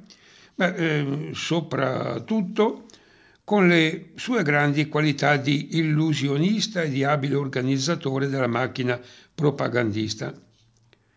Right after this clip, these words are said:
Grazie al controllo assoluto dei giornali, della radio, del cinema e dell'istruzione scolastica,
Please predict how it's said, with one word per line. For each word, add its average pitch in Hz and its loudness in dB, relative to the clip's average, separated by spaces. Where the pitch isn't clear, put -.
Grazie 170 2
al 156 0
controllo 170 0
assoluto 160 -2
dei 135 2
giornali, 120 -2
della 117 -4
radio, 117 -4
del 123 0
cinema 127 2
e 131 -2
dell'istruzione 139 0
scolastica, 156 -2